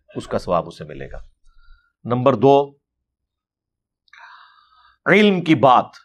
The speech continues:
जिस तरह इमाम बुखारी, इमाम मुस्लिम ने एक इल्मी खिदमत की, क़यामत तक जितने लोग ये किताबें पढ़ेंगे,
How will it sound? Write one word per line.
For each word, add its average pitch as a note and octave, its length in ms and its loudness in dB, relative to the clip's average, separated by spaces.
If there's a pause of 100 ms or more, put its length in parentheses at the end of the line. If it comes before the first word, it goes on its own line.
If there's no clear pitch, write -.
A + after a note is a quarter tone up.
(120)
जिस C3 180 -8
तरह C#3+ 100 -2
इमाम C3+ 280 2
बुखारी, C3 400 0
इमाम B2 220 -4
मुस्लिम B2+ 340 -10
ने B2+ 160 -4 (180)
एक A#2 220 -10
इल्मी B2+ 260 -4
खिदमत B2 360 -4
की, A#2+ 220 -8 (920)
क़यामत C3+ 360 2
तक C3 120 -2
जितने A#2 260 -8
लोग B2 260 -2
ये A#2 60 -4
किताबें A2 400 0
पढ़ेंगे, A#2 400 -6